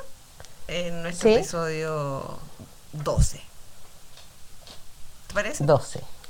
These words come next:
Speaker 2: Sí,
Speaker 1: Sí.
Speaker 2: me parece. Entonces, eh, despidámonos.
Speaker 1: Sí.
Speaker 2: Eh, despídete tú, por favor, Paula, para que sigas el hilo de,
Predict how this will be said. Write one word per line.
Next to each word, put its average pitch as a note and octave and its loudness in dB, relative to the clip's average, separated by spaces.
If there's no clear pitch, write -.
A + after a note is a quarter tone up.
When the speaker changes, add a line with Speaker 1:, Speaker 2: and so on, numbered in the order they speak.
Speaker 2:
Sí, F#3 6
Speaker 1:
Sí. C#4+ 6
Speaker 2:
me F#3+ 4
parece. E3 2
Entonces, G3 4
eh, E3+ 2
despidámonos. G3 4
Speaker 1:
Sí. D#3 -6
Speaker 2:
Eh, F#3+ 0
despídete B3+ 6
tú, F#3+ 4
por F3+ 2
favor, E3 4
Paula, F#3+ 8
para F#3 6
que F3+ 4
sigas G3+ 10
el F#3 8
hilo F3+ 10
de, E3 6